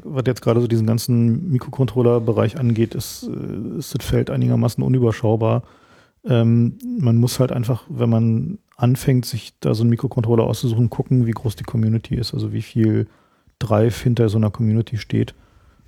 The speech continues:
Äh, und, äh, ist halt schon so, dass Arduino da halt so ein bisschen das größte, also die größte Community ist. So.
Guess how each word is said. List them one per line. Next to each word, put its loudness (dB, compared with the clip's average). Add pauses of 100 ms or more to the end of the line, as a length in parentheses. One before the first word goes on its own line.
(180)
Äh, 0
und, 0
äh, -4
ist -4
halt 0
schon 2
so, 2
dass 2
Arduino 2
da 2
halt 0
so 0
ein -10
bisschen 0
das -6
größte, 0 (580)
also -2
die -2
größte -2
Community 0
ist. -4
So. -4